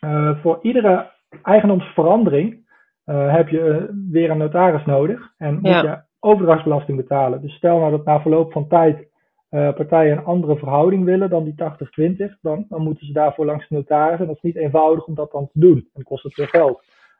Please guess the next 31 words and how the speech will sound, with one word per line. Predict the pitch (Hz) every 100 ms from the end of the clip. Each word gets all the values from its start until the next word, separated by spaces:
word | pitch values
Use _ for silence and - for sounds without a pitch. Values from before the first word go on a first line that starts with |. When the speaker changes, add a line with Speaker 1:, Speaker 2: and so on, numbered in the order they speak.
| _
Speaker 1:
Ehm, | 143 143 143 143 147 - _
dus | 147
je | 156
hebt | 151
veel | 196
meer | 208 185
flexibiliteit | 185 180 - 156 151 - 196 180 180
als | 147
je | 147
gewoon | 160 147 147
fifty | 185 180 160
fifty | 170 151
eigenaar | 135 160 214 175 135
bent. | 131 185
En | -
dan | 156
kun | 151
je | 175
natuurlijk | 160 151 151 151 -
onderliggend | - 208 190 170 180 233 185 170
kun | - 160
je | 139
gewoon | 139 131
afspraken | 214 - 175 156 147
met | 139
elkaar | 135 127 151 151
maken | 135 123 123 165 180 _ _ _
van, | _ 156 147 -
joh, | 170 160 - _ _ _
eh, | 139 139 139
hè, | 180